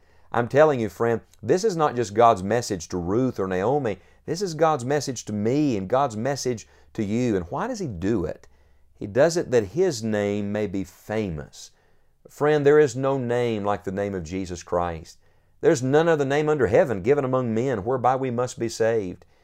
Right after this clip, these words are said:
If you're lost or you're away from God today, would you call on his name, that famous name? Speak the name of Jesus today. Cry out to him in faith. He'll extend grace to you.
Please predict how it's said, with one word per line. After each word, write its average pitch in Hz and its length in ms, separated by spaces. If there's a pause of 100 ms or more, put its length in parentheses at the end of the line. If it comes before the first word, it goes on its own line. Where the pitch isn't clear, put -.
(420)
If 120 160
you're 170 240
lost 117 680
or 113 120
you're 131 120
away 117 280
from 104 220
God 104 280
today, 95 240
would 117 200
you 202 100
call 135 360
on 123 100
his 92 180
name, 98 400
that 113 200
famous 110 520
name? 107 400 (340)
Speak - 320
the 143 80
name 131 200
of 107 100
Jesus 95 480
today. 85 260
Cry 147 360
out 143 220
to 120 140
him 90 200 (200)
in 104 160
faith. 95 580 (300)
He'll 123 100
extend 117 320
grace 110 380
to 98 140
you. 78 180